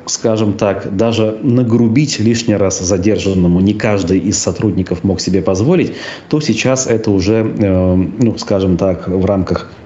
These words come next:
э, общедозволенного, да, просто так грубо поговорить — это вообще не проблема, никто за это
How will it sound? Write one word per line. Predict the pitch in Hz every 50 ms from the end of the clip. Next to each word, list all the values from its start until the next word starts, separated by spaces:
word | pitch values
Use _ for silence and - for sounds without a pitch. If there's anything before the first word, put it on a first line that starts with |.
| - - - - - - - _ - - - - - - - -
э, | - 90 85 80 78 82 107 - - - - -
общедозволенного, | - - - - - 117 - - 95 98 95 110 120 117 104 95 87 80 76 76 76
да, | 80 95 113 120 117 - -
просто | 127 113 - -
так | 85 104 104 98 92
грубо | 107 104 95 90 -
поговорить — | 98 90 92 92 101 117 143 - 107
это | 87 98 90
вообще | 98 104 - - - - 101 82 - - - - -
не | 110 95
проблема, | - - 95 87 95 110 131 127 101 98
никто | 92 90 82 - - 117 123 120 120 - - - - -
за | 90 90 87
это | 101 117 117 113 110 95 92